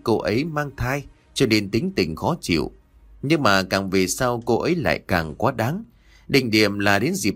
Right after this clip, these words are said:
Tết Nguyên đán, đám học trò của tôi rủ nhau đến chúc Tết nhà tôi.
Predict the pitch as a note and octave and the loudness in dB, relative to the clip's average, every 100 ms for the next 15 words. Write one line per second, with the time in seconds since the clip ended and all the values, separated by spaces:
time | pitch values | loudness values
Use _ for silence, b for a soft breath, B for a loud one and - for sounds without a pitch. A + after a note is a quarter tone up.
0 | - G3 D3+ C#3 C3+ A#2+ B2+ A3+ A#3 F3+ | 0 0 0 -2 0 0 0 -4 0 2
1 | G3+ G2+ F#2+ G#2+ F#2+ F2+ G2 B2 C3+ G2+ | 2 0 0 2 2 2 -2 0 -2 0
2 | F2 F2 C3 C3 A2+ A#2+ - F#3+ G3 F#3+ | 0 0 -2 -2 -2 -4 -2 -2 0 -2
3 | F3+ C#3+ - A#2+ A#2+ | -2 -4 -2 -4 -4